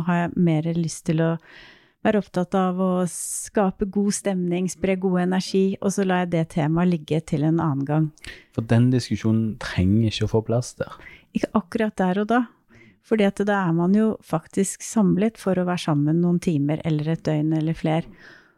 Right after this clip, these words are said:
Speaker 1: Og da er det jo smartest, tenker jeg, å bruke tiden sammen på best mulig måte. Så det å prøve å ha fokus på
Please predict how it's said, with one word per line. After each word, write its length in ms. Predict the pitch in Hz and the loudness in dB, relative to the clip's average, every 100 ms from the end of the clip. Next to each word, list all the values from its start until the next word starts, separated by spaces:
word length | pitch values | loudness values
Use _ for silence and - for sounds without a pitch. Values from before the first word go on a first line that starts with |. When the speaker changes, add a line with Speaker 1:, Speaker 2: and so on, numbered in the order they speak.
| _ _ - | _ _ -2
Speaker 1:
Og 140 | 196 | 2
da 80 | 208 180 | 2 2
er 160 | 165 | 0
det 100 | 180 | 2
jo 140 | 208 196 196 | 2 2 0
smartest, 720 | 190 - 180 156 - 214 208 | -2 2 4 4 0 -4 0
tenker 220 | 196 185 165 | -2 0 0
jeg, 100 | 170 | 0
å 80 | |
bruke 380 | 185 156 - 165 | -2 -2 -2 -4
tiden 340 | 165 180 160 175 | 0 0 2 2
sammen 400 | 170 147 160 170 | 2 0 0 -2
på 160 | 180 | -4
best 400 | 156 147 - - | -4 -6 -4 2
mulig 240 | 165 151 170 | 4 4 2
måte. 400 | 151 135 - 170 - - - | 0 -2 -4 -6 -6 -18 -8
Så 200 | - 240 233 226 220 220 | 0 2 4 2 2 2
det 220 | 208 185 | 2 2
å 120 | 190 202 | 0 -2
prøve 380 | - 220 180 185 | 0 0 0 -2
å 60 | |
ha 100 | 196 | -2
fokus 600 | 190 196 160 - 180 - - | -2 -2 -2 0 -2 -2 -8
på 260 | _ 190 | _ 2